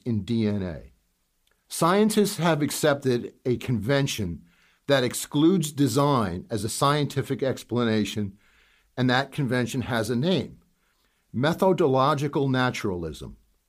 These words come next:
which means if you are going to be scientific, you can only limit yourself to explanations that only involve natural causes and not intelligence.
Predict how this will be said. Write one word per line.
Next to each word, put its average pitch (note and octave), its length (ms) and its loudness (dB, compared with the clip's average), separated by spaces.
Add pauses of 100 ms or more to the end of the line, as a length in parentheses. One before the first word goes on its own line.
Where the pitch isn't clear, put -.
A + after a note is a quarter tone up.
(580)
which B2+ 240 -2
means D3+ 240 0
if C#3+ 180 -4
you C#3+ 320 2
are G#3+ 140 4
going E3 360 0
to C3+ 100 -8
be C#3+ 120 -2
scientific, D3+ 1040 -2 (600)
you E3 220 4
can D#3 320 0
only F3 400 4
limit D#3+ 360 4
yourself C3+ 560 0
to - 280 -4
explanations C3 920 -2 (420)
that C#3 220 2
only C#3+ 460 2
involve B2 600 0
natural A#2 640 -2
causes D3 720 -2 (400)
and C3 260 -2
not G#3+ 400 2
intelligence. G#2+ 920 -4